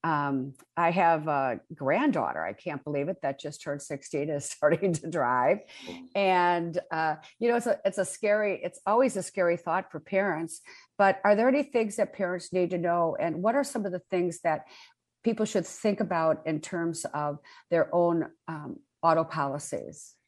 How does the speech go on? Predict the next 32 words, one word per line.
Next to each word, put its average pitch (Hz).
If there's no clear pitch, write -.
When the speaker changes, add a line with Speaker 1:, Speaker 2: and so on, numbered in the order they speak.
Speaker 2:
Yeah, 107
well, 104
get 107
ready 98
because 87
it's -
the 87
most 90
expensive 90
driver 87
there 92
is, 90
is 85
a 85
young 90
sixteen-year-old. 90
Uh, 87
believe 95
it 123
or 123
not, 101
males 101
are 98
more 92
expensive 87
than 82
females. 87
So -
they 85
figured 90
that 90
out 90